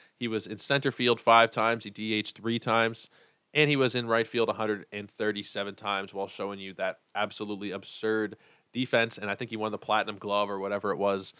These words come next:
uh, for the best defender in the National League. Ridiculous talent. A top to bottom, ridiculous talent. After missing a season, he comes back and doesn't really miss much of a beat. I know it wasn't classic Tatis production like we'd seen, especially in twenty twenty-one,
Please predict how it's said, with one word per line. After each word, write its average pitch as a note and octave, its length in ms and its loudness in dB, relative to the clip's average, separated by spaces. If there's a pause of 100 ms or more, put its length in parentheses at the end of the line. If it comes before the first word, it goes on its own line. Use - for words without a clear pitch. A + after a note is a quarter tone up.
(220)
uh, F#2+ 100 4
for A2 180 2
the G#2+ 80 0
best G#2+ 220 0
defender G#2+ 460 -2
in G#2 80 -2
the G2+ 80 -6
National G2 480 -2
League. G2+ 320 -6
Ridiculous D3+ 500 2
talent. F2+ 400 -8
A G#2+ 100 -12
top C#3 360 6
to - 60 -4
bottom, A#2 420 4
ridiculous G#2+ 640 -4
talent. C3 400 0 (360)
After C3+ 220 0
missing D#3 320 2
a C#3+ 60 0
season, D3 320 -2
he C#3 80 -4
comes D3 200 0
back C3 280 2
and C3+ 120 -6
doesn't D3+ 380 0
really D#3+ 540 4
miss D#3 320 2
much D3 320 2
of C#3 60 -2
a A#2+ 60 4
beat. D3 300 -4
I B2+ 140 2
know D#3+ 160 4
it C#3 80 2
wasn't B2 340 -2 (360)
classic C3+ 640 2
Tatis D3 480 4
production D#3 440 4
like D3 160 0
we'd B2+ 160 -2
seen, C#3 300 -4
especially B2+ 400 0
in A2+ 80 -6
twenty B2 240 -6
twenty-one, A#2+ 600 0